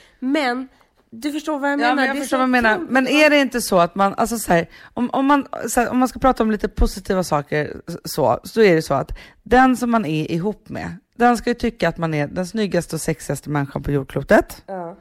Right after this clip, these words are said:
Speaker 2: Den ska ju vara den som säger de fina sakerna till en.
Speaker 1: Ja, men den ska ju vara en sån person som i ens värsta dag, som idag när jag är sjuk och det, alltså det bara rinner snor och, eh, jag har inte duschat på två dagar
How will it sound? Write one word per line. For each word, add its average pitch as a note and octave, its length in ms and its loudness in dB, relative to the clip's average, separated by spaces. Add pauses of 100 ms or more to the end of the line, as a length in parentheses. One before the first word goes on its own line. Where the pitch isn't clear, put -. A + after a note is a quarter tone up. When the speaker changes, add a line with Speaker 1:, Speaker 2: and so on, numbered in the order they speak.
(480)
Speaker 2:
Den A3 300 2
ska G#3+ 100 0
ju A#3+ 60 6
vara F#3+ 200 6
den E3 140 4
som D#3+ 220 -2
säger G#3+ 840 4
de E3 220 0
fina D#3+ 540 0
sakerna C4 560 2 (120)
till D3+ 260 0
en. - 220 -8 (140)
Speaker 1:
Ja, G#3+ 80 -4
men A#3 140 -2
den F#3 120 -6
ska A3+ 140 -8
ju B3 60 -4
vara A#3 180 0
en F#3 60 -6
sån F3+ 200 -10
person E3 320 -14 (280)
som F3+ 220 -6
i - 140 -8
ens F3 260 -6 (540)
värsta A#3+ 560 -6
dag, G#3 420 -2
som F#3+ 180 -10
idag G3+ 300 -6
när F#3 100 -6
jag F3 80 -4
är F3+ 60 -8
sjuk A3 600 -10
och F3+ 100 -8
det, - 180 -16
alltså - 260 -12
det G3+ 40 -16
bara G3+ 140 -4
rinner G#3 280 -8
snor G3 760 -8
och, E3+ 180 -4 (420)
eh, F3+ 360 -6
jag F3+ 100 -8
har G#3 80 -8
inte G#3+ 200 -12
duschat G3+ 380 -10
på G3 80 -16
två F#3+ 280 -10
dagar F#3+ 480 -4